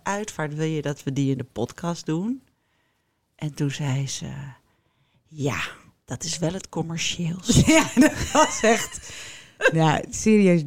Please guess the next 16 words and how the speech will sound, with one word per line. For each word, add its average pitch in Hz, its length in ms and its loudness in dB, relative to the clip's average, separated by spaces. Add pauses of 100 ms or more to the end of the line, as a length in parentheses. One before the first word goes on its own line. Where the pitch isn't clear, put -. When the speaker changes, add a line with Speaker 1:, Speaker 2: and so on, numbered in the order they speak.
Speaker 2:
drie 202 280 6
dagen 185 380 2
voor 160 140 4
je 165 100 4
dood, 147 320 4
hè. 156 100 0
Besef 196 720 0
dit. 143 180 0
Speaker 1:
Dat 156 80 2
is 156 60 0
Speaker 2:
Dit 156 120 2
was - 160 2
weer 165 300 2
zo 220 720 2
bizar. 196 640 4
En 285 160 -2